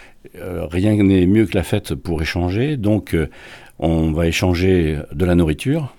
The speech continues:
puisqu'on va créer un, un espèce de buffet campagnard fraternel. Ça veut dire que chacun amènera ce qu'il veut, à l'exception de bouteilles en verre, pour des raisons de sécurité.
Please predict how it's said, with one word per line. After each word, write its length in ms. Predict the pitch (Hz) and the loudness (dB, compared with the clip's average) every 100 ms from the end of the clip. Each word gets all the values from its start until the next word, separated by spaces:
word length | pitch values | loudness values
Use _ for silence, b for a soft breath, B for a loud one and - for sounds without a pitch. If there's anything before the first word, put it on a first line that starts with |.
| - | -14
puisqu'on 360 | - - 87 | -12 -6 -4
va 280 | 80 78 71 | -2 -2 -4
créer 480 | - - 90 87 80 | -6 -2 0 0 0
un, 320 | 71 65 65 64 71 - - B B B B B - | -4 -8 -10 -12 -14 -16 -20 B B B B B -6
un 100 | 78 | -4
espèce 600 | 78 - 101 - - 82 | -6 -2 -2 -2 -6 -6
de 380 | 71 78 76 | -6 -4 -4
buffet 360 | 69 92 95 98 | -4 -4 -2 -2
campagnard 580 | 92 80 90 95 95 82 | -2 0 0 2 0 -2
fraternel. 540 | 87 - 73 95 143 | -8 -4 -4 -2 -4
Ça 160 | - 85 | -4 -4
veut 80 | 78 | -2
dire 240 | 92 - | -4 -4
que 100 | 82 | -6
chacun 320 | - 87 95 | -6 -6 -2
amènera 380 | 85 82 80 78 | -2 0 -2 -4
ce 100 | - | -8
qu'il 180 | 76 69 | -10 -6
veut, 520 | 80 101 113 110 85 B - | -2 0 -2 -4 -6 B -10
à 100 | 78 | -6
l'exception 500 | 85 - - - 98 | -6 -8 -8 -4 -2
de 120 | 73 | -2
bouteilles 480 | 78 95 104 82 69 | -6 -4 -2 -2 -4
en 80 | |
verre, 340 | 69 98 120 110 _ _ - | -2 -2 -4 -8 _ _ -14
pour 100 | 139 | -12
des 100 | 123 | -10
raisons 220 | 123 117 | -12 -14
de 60 | - | -14
sécurité. 540 | - - 104 - | -12 -8 -8 -6